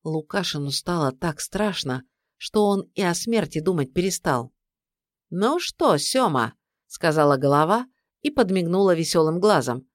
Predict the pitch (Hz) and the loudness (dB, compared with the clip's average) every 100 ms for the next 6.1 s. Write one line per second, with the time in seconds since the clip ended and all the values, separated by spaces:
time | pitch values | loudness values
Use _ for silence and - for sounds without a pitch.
0 | _ _ _ _ - 269 330 285 190 165 | _ _ _ _ 0 2 4 4 4 2
1 | 165 - 196 190 165 156 143 185 247 170 | 0 0 4 4 2 0 4 4 4 2
2 | 160 151 147 185 202 214 180 131 127 - | 2 0 0 0 0 2 2 2 -2 -8
3 | _ _ _ _ _ - 147 156 170 147 | _ _ _ _ _ -4 -2 0 0 0
4 | 147 135 139 139 131 - 208 220 220 _ | 0 -2 -4 -4 -4 2 2 2 -6 _
5 | _ - - 147 147 - 147 127 - - | _ -12 -6 0 0 0 -2 -2 -4 -8